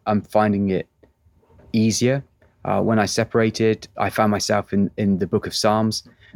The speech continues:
and I just couldn't get enough of it, uh, and did deep, deep dive into the book of Psalms. And it set me on a, a, a new journey. Do I succeed every day? No,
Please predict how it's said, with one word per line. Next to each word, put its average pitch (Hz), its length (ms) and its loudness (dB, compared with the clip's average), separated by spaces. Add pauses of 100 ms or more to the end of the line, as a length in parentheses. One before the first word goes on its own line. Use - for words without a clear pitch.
(220)
and 101 220 -2
I 98 220 -4
just - 340 -4
couldn't 113 340 -2
get 104 160 -2
enough 95 300 -2
of 95 100 -6
it, 90 180 -4 (120)
uh, 98 200 -4
and 98 280 -2
did 95 200 0 (200)
deep, 123 340 0
deep 101 280 -2
dive 101 320 0
into 95 160 -2
the - 60 -10
book 98 160 -2
of 92 80 -8
Psalms. 98 440 -2 (500)
And 208 160 0
it - 80 -4
set - 240 2
me 110 100 2
on 101 200 0
a, 90 120 -2 (100)
a, 90 180 -6
a 101 80 -2
new 104 280 2
journey. 98 500 0 (360)
Do 117 140 4
I 110 60 2
succeed 110 360 0
every 104 160 -2
day? 98 200 0
No, 98 380 0